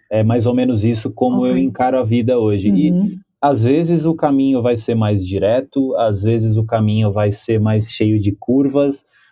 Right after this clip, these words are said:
Speaker 1: porque é a maneira que a vida tá se apresentando. E a, a gente não tem como controlar as circunstâncias, né?
Speaker 2: Uhum.
Speaker 1: A gen-, <laughs> a gente tem que ir lidando com as circunstâncias da melhor forma.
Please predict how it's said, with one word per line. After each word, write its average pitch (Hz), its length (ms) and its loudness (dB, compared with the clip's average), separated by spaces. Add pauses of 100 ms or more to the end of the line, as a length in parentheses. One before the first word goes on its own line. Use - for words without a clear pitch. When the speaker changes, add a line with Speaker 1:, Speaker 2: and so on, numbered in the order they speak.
(760)
Speaker 1:
porque - 320 0
é 156 200 0
a 156 80 0
maneira 156 360 2
que 160 100 -2
a 165 60 2
vida 160 260 0
tá 185 100 0
se 175 120 -4
apresentando. 160 760 0
E 110 180 2
a, 131 260 0
a 131 40 0
gente 147 260 -2
não 170 120 0
tem 175 120 -2
como 165 280 -2
controlar 117 600 0
as 101 80 -6
circunstâncias, 104 1120 -6
né? 202 600 0
Speaker 2:
Uhum. 202 260 -2 (220)
Speaker 1:
A 98 80 0
gen-, 98 120 2
<laughs> - 840 -8
a 104 140 0
gente 117 280 -2
tem 151 220 -2
que 156 140 -4
ir 156 40 2
lidando 151 460 0
com 170 100 0
as 160 100 -2
circunstâncias 143 720 -2
da 156 120 0
melhor 156 280 0
forma. 117 440 0